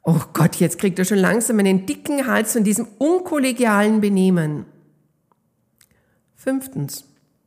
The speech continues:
Er mag mit niemandem über seine Probleme reden, weil er Angst hat, sein Versagen einzugestehen. Nicht mit seinen ehemaligen Kumpels, nicht mit seinem Chef, nicht einmal mit seiner Partnerin.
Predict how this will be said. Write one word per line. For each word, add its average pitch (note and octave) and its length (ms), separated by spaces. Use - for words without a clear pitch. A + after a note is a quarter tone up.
Er B3+ 120
mag A#3+ 220
mit A#3+ 160
niemandem F3+ 600
über D#3 180
seine D#3+ 280
Probleme D#3 580
reden, D3 400
weil E3 140
er - 120
Angst F#3 340
hat, F#3 220
sein E3+ 240
Versagen F3 520
einzugestehen. D#3 840
Nicht C4 260
mit A3 140
seinen F#3 280
ehemaligen E3+ 560
Kumpels, F#3 680
nicht A3+ 320
mit F#3+ 120
seinem D#3+ 300
Chef, - 500
nicht C4 300
einmal A3 220
mit G#3+ 160
seiner G#3 240
Partnerin. F3+ 960